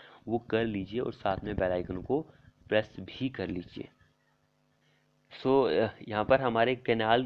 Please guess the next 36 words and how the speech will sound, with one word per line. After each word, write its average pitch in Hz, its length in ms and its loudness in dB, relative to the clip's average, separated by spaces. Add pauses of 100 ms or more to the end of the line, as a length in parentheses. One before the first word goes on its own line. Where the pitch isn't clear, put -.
(120)
रेगुलेटरी 117 600 2
वर्क 107 300 2
जो 120 100 -2
होते 107 300 -6
हैं 120 60 -6
उसके 101 320 -4
क्वेश्चन 101 340 -4
जो 98 80 -8
है 104 140 -6
शुरू 98 300 -4
होते 90 300 -4
हैं। 85 260 -10 (400)
अब 104 160 0
यहाँ 104 140 0
पे 110 100 -4
चालीस 104 460 2
से 110 80 0
लेकर 101 220 -2
सेवेंटी 98 640 -4 (400)
यानी 104 120 0
कि 104 160 -2
approximate, 104 640 -2
अ, - 140 0
थर्टी 101 400 0
क्वेश्चन 101 340 -2
जो 104 120 -4
है 104 100 -2
वो 104 220 0
आपको 101 380 0 (400)
कैनाल 110 380 4
रेगुलेटर 107 600 0
वर्क 98 280 0
से - 120 -10
देखने 92 300 -4
को 104 100 -6
मिलेंगे। 82 400 -8